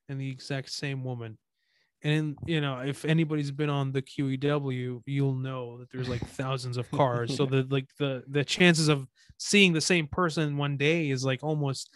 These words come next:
Speaker 1: but I saw her. And immediately, as soon as I saw her the second time, I was crying. I was immediately crying. I was
Speaker 2: Oh.
Speaker 1: bawling 'cause I'm like, "This cannot be my life.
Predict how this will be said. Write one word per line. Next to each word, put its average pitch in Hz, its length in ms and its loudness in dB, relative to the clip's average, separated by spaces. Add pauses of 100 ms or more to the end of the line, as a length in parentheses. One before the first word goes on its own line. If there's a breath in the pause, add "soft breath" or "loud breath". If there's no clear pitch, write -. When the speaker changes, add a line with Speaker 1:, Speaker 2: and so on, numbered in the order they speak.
(340 soft breath)
Speaker 1:
but 156 140 2
I 151 80 4
saw 196 380 6
her. 117 220 -2 (440 soft breath)
And 156 80 2
immediately, 196 280 6
as 170 80 4
soon 202 140 2
as 175 80 2
I 175 60 2
saw 180 220 2
her 175 60 4
the 156 80 0
second 180 300 -2
time, 190 140 0
I 151 60 -2
was 139 140 -4
crying. 117 460 0 (200)
I 139 80 -2
was 151 160 -2
immediately 170 380 4
crying. 123 400 -4 (540)
I 156 120 0
was 139 200 2
Speaker 2:
Oh. 127 40 -8
Speaker 1:
bawling 139 760 6
'cause 139 160 -4
I'm 160 260 2
like, 139 260 0
"This 160 200 -2
cannot 160 400 0
be 160 140 -2
my 143 180 -4
life. 139 340 -8